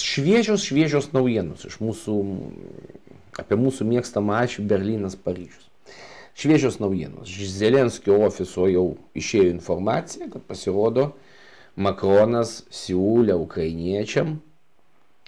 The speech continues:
paaukoti dalį teritorijos, kad Putinas galėtų išeiti iš karo,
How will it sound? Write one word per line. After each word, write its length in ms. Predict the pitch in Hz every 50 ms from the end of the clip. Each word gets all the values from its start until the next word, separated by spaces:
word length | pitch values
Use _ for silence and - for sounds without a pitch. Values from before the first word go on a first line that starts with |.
| - -
paaukoti 560 | - - 85 90 92 - - 95 82 - - 82
dalį 380 | 85 92 90 92 87 76 73 -
teritorijos, 680 | 82 78 - 80 - - 69 104 127 143 139 120 - -
kad 140 | - - - _ -
Putinas 480 | 90 113 143 147 - 123 107 101 95
galėtų 560 | 95 - 85 85 85 92 104 117 - - 107 104
išeiti 640 | 98 - - - 101 98 101 98 - - 104 95
iš 140 | 95 - - -
karo, 560 | - 95 95 98 95 101 101 98 - 98